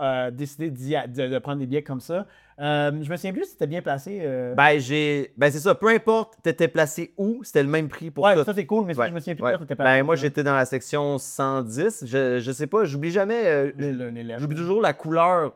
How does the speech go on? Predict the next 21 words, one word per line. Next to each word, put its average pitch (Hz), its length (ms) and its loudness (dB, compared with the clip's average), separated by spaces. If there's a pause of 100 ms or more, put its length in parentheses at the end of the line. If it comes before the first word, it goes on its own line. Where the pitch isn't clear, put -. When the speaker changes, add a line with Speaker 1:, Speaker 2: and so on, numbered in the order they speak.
(140)
Speaker 2:
Je - 100 -18
sais 156 60 -6
pas 208 120 0
si 147 80 -2
Speaker 1:
En 139 60 0
Speaker 2:
c'est 139 120 2
Speaker 1:
rouge. 156 200 0
Speaker 2:
rouge. 143 140 -8
Speaker 1:
Ouais, 135 140 -10
c'est 139 80 -8
Speaker 2:
C'est 151 140 0
Speaker 1:
rouge. 180 340 -4
Speaker 2:
rouge. 127 100 -16
Speaker 1:
Ouais. 110 60 -16 (240)
Speaker 2:
Dans 135 680 2
cent 135 200 -2
dix. 170 300 0 (280)
Et 160 120 2
là, 247 320 4 (120)
côté 170 360 2
professionnel 160 880 2